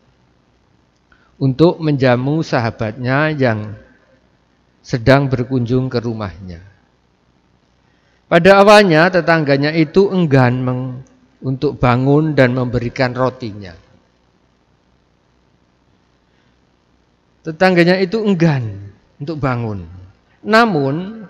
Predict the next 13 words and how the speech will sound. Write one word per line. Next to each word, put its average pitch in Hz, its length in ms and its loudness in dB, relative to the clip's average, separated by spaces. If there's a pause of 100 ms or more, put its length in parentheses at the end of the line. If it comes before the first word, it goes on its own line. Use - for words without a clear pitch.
karena 135 400 -4
dia 185 320 0
terus-menerus 175 1700 0 (440)
mengetuk 139 560 -6
pintunya, 120 760 -8 (640)
akhirnya 180 680 -2
dengan 151 240 -4
terpaksa 147 640 -4
tetangganya 131 720 -6
mau 131 300 -2
memberikan 107 840 -8 (760)
pinjaman 113 720 -12
roti 117 640 -8